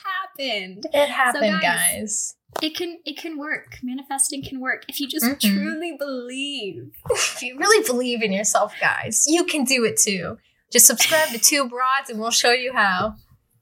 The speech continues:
Speaker 1: <laughs> Love the used car salesman. It's twenty twenty-three. Kayla,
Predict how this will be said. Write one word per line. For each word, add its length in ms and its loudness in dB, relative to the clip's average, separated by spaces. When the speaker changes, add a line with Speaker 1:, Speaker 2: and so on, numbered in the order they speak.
Speaker 1:
<laughs> 80 -4
Love 300 -4
the 80 -8
used 260 -10
car 160 -10
salesman. 520 -12
It's 140 0
twenty 240 -4
twenty-three. 640 -8
Kayla, 200 -6